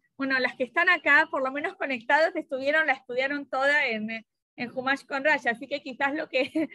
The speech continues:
<laughs> les digo acá no sea muy novedoso para ustedes, pero más que nada es resaltar, acá Flor, para Flor sí es nuevo, es resaltar los puntos que nos van a ayudar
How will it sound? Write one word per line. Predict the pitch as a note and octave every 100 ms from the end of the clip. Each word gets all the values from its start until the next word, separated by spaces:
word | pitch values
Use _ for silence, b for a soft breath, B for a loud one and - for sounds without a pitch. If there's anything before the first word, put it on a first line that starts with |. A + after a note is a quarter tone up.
| B
<laughs> | B
les | - B3 A#3+
digo | A3+ C#4 C#4+
acá | C4 C4 C#4 C4 D4+ -
no | A#3 B3 B3
sea | D#4 C4 C4 B3 A3+ _ _ _
muy | A3+ B3+ B3+
novedoso | C4 A#3+ A#3+ A3+ C#4
para | C4+ C#4
ustedes, | C#4 - F4 E4+ D#4+
pero | C#4+ C4
más | C#4+ -
que | D4+
nada | D4 D4+
es | C4
resaltar, | B3 A#3 B3+ B3+ A#3+ D4+ C4+ D#4+ - _ _ _ _ _ _
acá | - G3 G#3 G#3
Flor, | - G#3 G#3 G#3
para | G3 G3
Flor | A3 G#3
sí | G#3 C#4+
es | B3+
nuevo, | A#3 G#3+ A3 E4+ _ b b b b
es | C4 C4
resaltar | C#4 - C#4+ D4 D#4 D#4 D#4+
los | - A3+ -
puntos | E4 D#4 C#4+
que | - A3
nos | G#3
van | A#3+
a | C4+
ayudar | - D4+ C#4+ D4